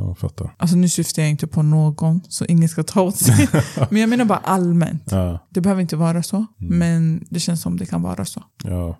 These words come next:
Speaker 1: men det är skönt att vi inte har det i alla fall.
Speaker 2: Så om jag köper en Chanel-väska, då vet ni, han är skit. <laughs>
Speaker 1: Vad menar du?
Speaker 2: Ja, men då, det betyder så här, jag säger, "Oj, han har köpt en väska till mig."
Speaker 1: Då menar du att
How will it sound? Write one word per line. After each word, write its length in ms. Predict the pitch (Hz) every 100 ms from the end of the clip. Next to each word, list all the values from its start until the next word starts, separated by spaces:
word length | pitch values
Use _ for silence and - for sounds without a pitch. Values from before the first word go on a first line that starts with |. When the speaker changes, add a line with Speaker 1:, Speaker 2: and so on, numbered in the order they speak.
| _ -
Speaker 1:
men 180 | 101
det 60 | 104
är 40 |
skönt 280 | 104 113 95
att 120 | 87
vi 120 | 85 87
inte 200 | 85 87
har 120 | 85
det 60 |
i 20 | 85
alla 100 | 82
fall. 200 | 95 - _
Speaker 2:
Så 200 | - 202
om 200 | 180 196
jag 160 | 214 233
köper 260 | 202 180
en 80 | 170
Chanel-väska, 800 | - 170 170 160 165 - - 170
då 120 | 170
vet 200 | 165 170
ni, 80 | 156
han 260 | 170 160
är 80 | 156
skit. 400 | 160 175 170 - _ _
<laughs> 460 | - - 480 - 571 - 359 - 311 - 349 - 320 - - - - 277 _ _ _ - -
Speaker 1:
Vad 260 | 120 113 120
menar 380 | 131 123 143 -
du? 320 | 123 120 - - - - -
Speaker 2:
Ja, 120 | 247 226
men 160 | 190
då, 140 | 220 190
det 180 | 165 - 190
betyder 240 | 185 180
så 140 | 170
här, 160 | - 170
jag 120 | 170
säger, 140 | 202 -
"Oj, 200 | 233 208
han 280 | 202 208 196
har 120 | 190
köpt 280 | 175 190 -
en 120 | 170
väska 320 | 180 - 190
till 140 | 185 170
mig." 320 | 165 185 -
Speaker 1:
Då 260 | - 92 95
menar 280 | 92 92 87
du 80 | 82
att 240 | 82